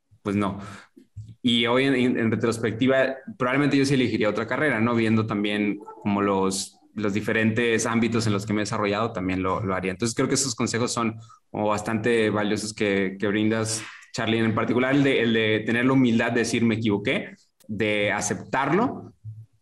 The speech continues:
y de estar así como pleno con esa decisión, ¿no? De enfrentar ese, esos demonios internos de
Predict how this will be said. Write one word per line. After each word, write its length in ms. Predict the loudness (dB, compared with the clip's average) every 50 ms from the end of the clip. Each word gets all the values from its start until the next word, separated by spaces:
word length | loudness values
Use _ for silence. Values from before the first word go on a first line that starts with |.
| _
y 600 | 0 2 4 4 4 4 4 2 2 0 -4 -8 -18 -20 _ _ _ _ _ _ _ _ _ _ _ _ _ _ _ _ _ _ _ _ _
de 160 | -2 0 0
estar 580 | 0 0 -2 -2 -2 0 0 -2 -2 -4 -8 -14 -16 -20 _ _ _ _ _ _ _ _ _ _ _ _ _ _ _ _ _ _ _ _ _ -6 -2 -2
así 200 | 0 0 0 0
como 280 | 2 2 2 0 0 0
pleno 280 | 2 2 4 4 2 2
con 140 | 2 0
esa 140 | 0 2 0
decisión, 500 | 0 0 0 0 0 0 0 0 0 0
¿no? 160 | 0 0 0
De 140 | 0 0 0
enfrentar 500 | 2 2 2 2 2 2 2 2 2 2
ese, 580 | 2 2 2 2 2 2 0 0 -2 -6 -10 -16 -20 _ _ _ _ _ _ _ _ _ -6 -4
esos 200 | 0 2 2 4
demonios 440 | 4 6 6 6 6 4 4 4 4
internos 440 | 2 2 2 2 2 2 2 2 2
de 580 | 0 0 2 0 0 -2 -4 -10 -16 -18 -20